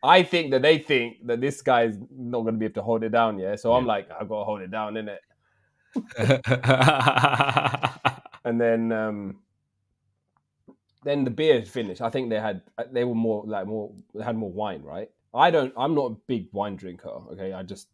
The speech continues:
Speaker 1: it's not, it's not something that I've ever kinda, like, really got into. But it was that awkward situation where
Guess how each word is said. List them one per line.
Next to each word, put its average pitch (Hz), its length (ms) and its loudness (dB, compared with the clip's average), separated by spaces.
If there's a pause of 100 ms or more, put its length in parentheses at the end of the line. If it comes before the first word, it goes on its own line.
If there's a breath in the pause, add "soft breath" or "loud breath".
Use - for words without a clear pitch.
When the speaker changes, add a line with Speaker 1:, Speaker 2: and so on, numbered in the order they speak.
(200)
Speaker 1:
it's 92 120 -16
not, 98 240 -10
it's 98 180 -14
not 95 220 -10
something 90 360 -12
that 85 80 -12
I've 87 200 -12
ever 92 240 -10
kinda, 87 260 -14
like, 80 200 -12
really 87 300 -8
got 85 180 -10
into. 117 380 -8 (1500)
But 123 340 2
it 143 120 2
was 156 160 4
that 147 200 4
awkward 170 340 4
situation 139 960 2
where 104 580 2